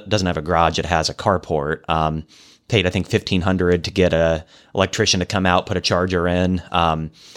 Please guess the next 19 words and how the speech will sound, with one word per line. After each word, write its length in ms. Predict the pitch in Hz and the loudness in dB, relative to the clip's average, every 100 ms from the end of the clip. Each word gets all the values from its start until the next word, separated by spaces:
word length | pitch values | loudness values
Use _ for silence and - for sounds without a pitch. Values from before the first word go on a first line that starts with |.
| - - | -20 -20
he 160 | - 127 | -4 0
do-, 140 | 135 - | 2 0
he 140 | 120 | 0
has 140 | 139 113 | 0 2
a 200 | 90 101 | 0 2
eighty 200 | 110 104 | 2 2
mile 580 | 90 92 85 85 82 _ | 2 2 2 2 -2 _
commute 480 | - 92 87 78 - _ | -4 0 0 0 -6 _
every 220 | 95 92 | -2 0
day 380 | 87 85 80 78 - | 0 0 -2 -4 -6
and 220 | 95 87 | -4 0
says 200 | 98 87 | 0 2
he 80 | 98 | 0
has 100 | 80 | 2
never 240 | 90 85 | 0 0
used 220 | 82 78 | -2 -4
a 40 | 78 | -4
public 300 | 82 76 73 | -4 -4 -4
charger. 480 | 80 76 - - | -6 -6 -8 -12